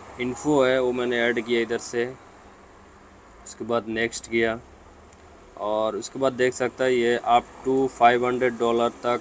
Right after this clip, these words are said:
मैंने अर्न कर सकता हूँ ऐड ऑन्स reel से। और उसके बाद जो है, मैंने इधर, अ, नीचे लिखा है finish setup, इसके ऊपर जो है, मैंने click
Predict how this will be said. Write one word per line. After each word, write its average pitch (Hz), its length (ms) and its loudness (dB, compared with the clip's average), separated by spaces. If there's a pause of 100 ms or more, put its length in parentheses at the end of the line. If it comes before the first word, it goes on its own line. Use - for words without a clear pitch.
मैंने 113 260 -6
अर्न 107 320 -6
कर 110 180 -4
सकता 110 380 -10
हूँ 113 340 -6 (240)
ऐड 104 200 -6
ऑन्स 110 260 -8
reel 107 200 -10
से। - 540 -6 (200)
और - 160 -16
उसके - 220 -10
बाद 131 220 2
जो 131 100 -4
है, 127 60 -2
मैंने 123 340 -2
इधर, 117 240 -4
अ, 104 800 -4
नीचे 113 240 -8
लिखा 113 260 -10
है 113 100 -4
finish 113 380 -8
setup, 113 560 -4 (200)
इसके - 240 -10
ऊपर 113 200 -6
जो 113 180 -8
है, 110 80 -8
मैंने 110 320 -8 (1120)
click 135 260 2